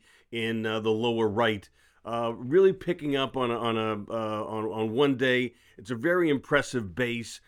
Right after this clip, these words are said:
And I said, I'm not really sure why, but the volume's impressive, five times normal.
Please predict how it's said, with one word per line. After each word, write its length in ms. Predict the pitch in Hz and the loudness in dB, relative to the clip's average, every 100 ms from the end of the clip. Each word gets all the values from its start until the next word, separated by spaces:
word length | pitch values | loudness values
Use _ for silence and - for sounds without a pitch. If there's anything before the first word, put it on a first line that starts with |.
| _ - - | _ -18 -6
And 220 | 123 113 | -4 -2
I 80 | 110 | -2
said, 320 | - 185 120 | 2 2 4
I'm 140 | 104 | 2
not 200 | 131 127 | 0 0
really 220 | 127 135 120 | 0 0 0
sure 320 | - 135 117 | -2 0 2
why, 600 | 120 131 127 110 104 104 _ _ _ | 2 2 2 0 0 -4 _ _ _
but 240 | 101 123 107 | -4 -2 -2
the 80 | 120 | 0
volume's 480 | 139 156 156 139 | 2 2 2 2
impressive, 640 | 135 117 147 135 135 123 101 | 0 -2 -2 -2 -4 -8 -4
five 300 | 143 147 - | 0 0 0
times 360 | 143 131 120 | -2 0 0
normal. 520 | 120 131 127 131 127 | 2 4 4 4 2